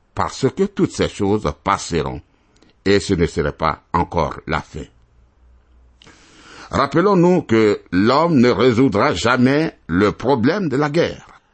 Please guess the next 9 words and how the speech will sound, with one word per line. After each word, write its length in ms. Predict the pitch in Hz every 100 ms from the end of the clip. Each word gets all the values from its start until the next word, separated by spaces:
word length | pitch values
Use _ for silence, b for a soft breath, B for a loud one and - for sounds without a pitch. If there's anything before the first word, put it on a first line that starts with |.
| _ _ _ -
La 200 | 85 107
Société 920 | - 143 - 123 117 - 196 139 69
des 180 | 76 87
Nations 440 | 82 101 - 156
ne 160 | 147 92
peut 240 | 87 160
résoudre 580 | 131 113 90 131 185 80
ce 140 | - 85
problème 600 | - 87 82 95 156